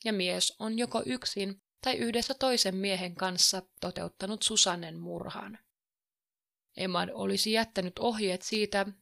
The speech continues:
kenet tulisi tappaa ja miten murha toteutetaan. Koska Huukan otettiin pian murhan jälkeen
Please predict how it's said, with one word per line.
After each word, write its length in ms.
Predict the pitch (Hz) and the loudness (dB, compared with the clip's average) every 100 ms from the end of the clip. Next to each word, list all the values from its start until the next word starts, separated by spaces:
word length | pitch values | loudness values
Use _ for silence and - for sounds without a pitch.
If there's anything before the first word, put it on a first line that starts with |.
| - - | -14 -4
kenet 320 | 185 175 - | -2 -4 -4
tulisi 280 | 240 233 220 | -2 2 2
tappaa 640 | 220 226 226 - 185 185 196 - | 2 0 -2 -2 0 0 -2 -2
ja 120 | 233 | 0
miten 340 | 196 190 190 | 0 0 -4
murha 360 | 226 233 196 190 | -2 -2 -2 -6
toteutetaan. 920 | - 185 - - - - - - - - _ _ _ _ _ _ _ - | -6 -6 -6 -6 -8 -6 -6 -6 -8 -18 _ _ _ _ _ _ _ -4
Koska 300 | 185 - 185 | -2 -2 0
Huukan 440 | 190 190 202 196 | 0 2 2 0
otettiin 460 | 214 226 220 226 208 | 0 -2 0 0 2
pian 260 | 247 233 202 | 2 2 2
murhan 440 | 220 220 190 180 | 0 0 -2 0
jälkeen 380 | 190 190 175 | -2 -2 -4